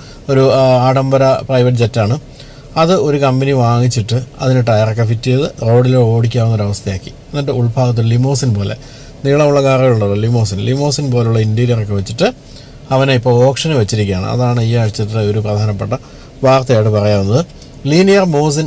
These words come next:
എന്നാണ് ഈ ഒരു വാഹനത്തിന് ഇട്ടിരിക്കുന്ന പേര്. അതായത് ലീനിയർ ജെറ്റും ലിമോസിനും രണ്ടും കൂടെ ചേരുന്ന രൂപം എന്നാണ് പറയേണ്ടത്. നാൽപത്തിരണ്ട് അടി നീളമുള്ള ഒറിജിനൽ, ആ, ഈ ഒരു ലീനിയർ ജെറ്റ് വിമാനമാണ്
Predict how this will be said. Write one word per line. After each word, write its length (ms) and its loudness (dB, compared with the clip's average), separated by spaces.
എന്നാണ് 300 0
ഈ 100 2
ഒരു 160 0
വാഹനത്തിന് 340 2
ഇട്ടിരിക്കുന്ന 380 -2
പേര്. 240 0
അതായത് 220 -2
ലീനിയർ 340 2
ജെറ്റും 260 -2
ലിമോസിനും 460 2
രണ്ടും 180 0
കൂടെ 180 0
ചേരുന്ന 320 2
രൂപം 320 0
എന്നാണ് 280 0
പറയേണ്ടത്. 400 0
നാൽപത്തിരണ്ട് 640 2
അടി 200 0
നീളമുള്ള 400 2
ഒറിജിനൽ, 380 2
ആ, 20 2
ഈ 120 2
ഒരു 160 0
ലീനിയർ 300 2
ജെറ്റ് 200 0
വിമാനമാണ് 520 2